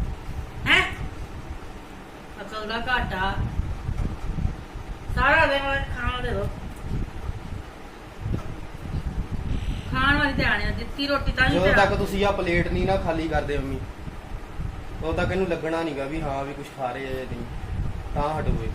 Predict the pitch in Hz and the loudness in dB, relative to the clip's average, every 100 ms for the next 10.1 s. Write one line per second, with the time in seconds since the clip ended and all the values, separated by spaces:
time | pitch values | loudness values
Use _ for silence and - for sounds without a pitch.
0 | - 170 180 180 180 175 143 143 143 139 | 0 2 2 0 0 0 2 2 2 2
1 | 143 160 143 131 127 123 117 - - - | 2 2 2 0 0 -2 -4 -6 -2 -2
2 | - - - - - - - - - - | -4 -8 -8 -6 0 2 2 0 -6 -4
3 | - - - - - - 151 170 185 180 | -6 -8 -10 -8 -6 -4 0 0 2 0
4 | 175 175 170 175 175 185 180 208 202 185 | 2 4 4 4 2 2 2 2 0 0
5 | 190 196 180 180 175 180 190 247 247 - | 2 2 0 0 2 2 4 4 6 6
6 | - - - - - - - - - - | 6 2 -4 -8 -8 -8 -8 -8 -8 -8
7 | - 226 262 311 - - - - - - | -6 -2 0 2 0 0 0 0 -4 0
8 | 156 175 196 202 190 185 196 214 214 226 | 2 4 4 4 4 4 4 4 2 -2
9 | 214 196 175 190 160 - - 151 147 147 | 0 0 2 2 4 2 0 0 -2 -2